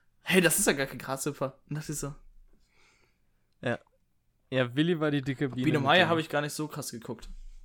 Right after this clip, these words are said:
Speaker 1: Muss zugeben.
Speaker 2: Ja, ich ab und zu halt, wenn's lief. Auf Kika. Ähm,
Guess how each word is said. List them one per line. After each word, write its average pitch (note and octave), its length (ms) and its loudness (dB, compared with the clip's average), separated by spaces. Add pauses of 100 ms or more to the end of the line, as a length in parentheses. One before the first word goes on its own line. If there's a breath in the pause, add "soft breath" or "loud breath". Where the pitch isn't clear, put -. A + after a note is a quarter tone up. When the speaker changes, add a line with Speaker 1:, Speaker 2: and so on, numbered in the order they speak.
(100)
Speaker 1:
Muss C3+ 240 -12
zugeben. B2 300 -10 (520)
Speaker 2:
Ja, A#2+ 320 4
ich B2 200 0
ab A#2+ 120 -2
und B2 120 -4
zu A#2 180 -4
halt, A2+ 320 -6 (440)
wenn's A#2 260 -6
lief. A2 320 -10 (680)
Auf G#2+ 200 -16
Kika. A#2+ 320 -6 (680 loud breath)
Ähm, C#3 460 2